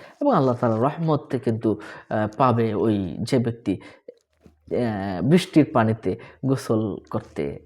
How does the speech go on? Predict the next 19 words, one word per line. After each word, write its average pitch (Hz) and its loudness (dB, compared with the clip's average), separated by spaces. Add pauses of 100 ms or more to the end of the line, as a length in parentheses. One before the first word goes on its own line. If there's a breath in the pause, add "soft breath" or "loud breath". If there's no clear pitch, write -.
দেখবে। 95 -6 (540)
সুবহানাল্লাহ, 110 -2 (160)
সুবহানাল্লাহ। 53 -8 (500 loud breath)
হ্যাঁ, 156 0
ঝর্ণা 135 2
ছেড়ে 127 0
গোসল 120 0
করা, 110 -2 (340 loud breath)
এটা 120 -2 (360)
পুত 165 -2
পবিত্রতা 143 2
একটা 98 -4
গোসল, 67 -6 (300 loud breath)
আহ, 110 -2
পুত 160 0 (100)
পবিত্রতা, 123 0
পাপ 131 -2 (120)
মুক্তি 127 -4
থেকে, 113 -4